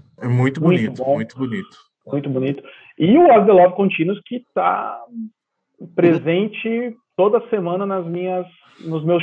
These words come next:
Speaker 2: charts ali do, do Spotify, cara. Impressionante, eu tenho escutado praticamente quase toda semana, várias vezes, e é um disco que tá, eu tô, é, tá, tô curtindo bastante. Então, é, não, não digo que ele tá ali no, no topo, mas,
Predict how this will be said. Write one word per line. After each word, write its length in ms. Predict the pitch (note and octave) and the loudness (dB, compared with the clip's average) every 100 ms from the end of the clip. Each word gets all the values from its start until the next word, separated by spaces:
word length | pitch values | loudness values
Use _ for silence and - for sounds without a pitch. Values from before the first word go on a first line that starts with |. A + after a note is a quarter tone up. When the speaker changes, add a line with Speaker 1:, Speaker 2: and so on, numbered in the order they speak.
| - | 2
Speaker 2:
charts 420 | D#3+ D#3+ D#3+ C#3+ | 2 2 -2 -4
ali 200 | D3 D3 | -2 -2
do, 200 | D#3 D#3 | -2 -2
do 100 | D#3 | -4
Spotify, 540 | D#3 D3+ D3 _ C#3 B2+ | -10 -12 -14 _ -2 -2
cara. 140 | A#2+ B2+ | -8 -10
Impressionante, 640 | A#2+ C#3+ E3 D3 D3+ D#3 | -8 -8 -6 -6 -6 -4
eu 120 | E3+ E3+ | -4 -2
tenho 200 | D#3+ D#3+ | -4 -4
escutado 440 | E3+ D3 D3 D#3 | -10 -4 -2 -2
praticamente 440 | - C#3 C#3 C#3+ | -6 -8 -6 -8
quase 180 | - D#3 | -6 -6
toda 180 | D#3+ D#3+ | -6 -10
semana, 360 | - C3 D#3 D3+ | -8 -6 -4 -2
várias 340 | C3+ D#3 C3+ | 2 0 -2
vezes, 300 | B2+ C#3 D#3+ E3+ _ _ _ _ _ _ _ | -4 -4 -4 -8 _ _ _ _ _ _ _
e 80 | C3 | -2
é 60 | D3+ | 0
um 140 | D#3+ | 2
disco 280 | D#3 D#3 F3+ | 0 -2 -6
que 160 | - | -12
tá, 680 | - D3+ E3 F#3 G3 G3 G3 G3 E3+ _ _ - - | -2 2 4 4 0 -2 -6 -10 -14 _ _ -20 -16
eu 140 | - D3 | -14 -6
tô, 200 | D#3+ F#3 | 0 2
é, 560 | F3 E2+ - D3+ E3 _ _ _ | 2 -2 -14 -8 -10 _ _ _
tá, 180 | D3 F#3 | 0 0
tô 220 | - E3 | 0 -2
curtindo 420 | F3 F3+ F#3 F#3 | 0 0 2 2
bastante. 600 | F3 G3 - D3+ C#3 - | 0 -2 -4 -4 -4 -10
Então, 340 | B2+ C3+ C#3+ D#3 | -6 -2 0 0
é, 360 | F3+ F#3 F#3+ _ _ _ _ _ _ _ | -2 -2 -6 _ _ _ _ _ _ _
não, 140 | D3+ E3+ | 0 2
não 200 | E3+ F#3+ | 4 4
digo 240 | E3 G3 | 4 2
que 60 | A3 | 4
ele 120 | A3+ | 2
tá 160 | A3 G#3 | 4 4
ali 220 | G3+ F3+ | 4 4
no, 180 | G3+ F3+ | 2 2
no 120 | E3 E3+ | 2 -2
topo, 560 | D#3+ F3 G3+ G3 D3 | 2 2 2 -2 -8
mas, 300 | C#3+ C#3+ C#3 | -8 -12 -14